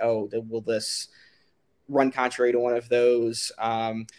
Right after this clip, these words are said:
likewise, think about the people who are going to be using this above all else. Um, will this trigger something in someone that,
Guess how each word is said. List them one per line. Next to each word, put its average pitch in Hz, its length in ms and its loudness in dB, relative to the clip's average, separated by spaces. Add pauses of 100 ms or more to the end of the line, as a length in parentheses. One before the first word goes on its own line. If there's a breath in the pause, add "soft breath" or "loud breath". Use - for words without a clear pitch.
(180 soft breath)
likewise, 120 520 4
think 131 160 -4
about 123 240 2
the - 80 -8
people 147 380 -6
who 131 180 2
are 123 80 6
going 123 280 0
to 117 60 -14
be 113 100 -12
using 123 420 -2
this 120 260 0
above 110 420 -4
all 107 220 0
else. - 640 -4
Um, 110 480 -2 (280 soft breath)
will 120 220 4
this - 540 0 (260)
trigger 117 400 2
something 113 600 -4
in 110 420 -4 (100)
someone 110 640 -2
that, 107 340 -4